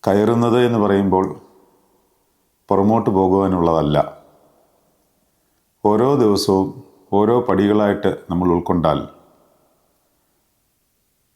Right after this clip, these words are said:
ഓരോ ദിവസവും പ്രയാണം ചെയ്ത് കഴിയുമ്പോൾ മുകളിലേക്കുള്ള പ്രയാണത്തിലാണ്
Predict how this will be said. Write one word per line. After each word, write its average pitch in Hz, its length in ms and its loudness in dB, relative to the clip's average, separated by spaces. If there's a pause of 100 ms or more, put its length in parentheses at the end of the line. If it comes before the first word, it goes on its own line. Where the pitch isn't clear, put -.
(380)
ഓരോ 113 320 2
ദിവസവും 113 440 2
പ്രയാണം 98 420 2
ചെയ്ത് 98 220 2
കഴിയുമ്പോൾ 82 460 0 (520)
മുകളിലേക്കുള്ള 110 720 2 (400)
പ്രയാണത്തിലാണ് 87 840 0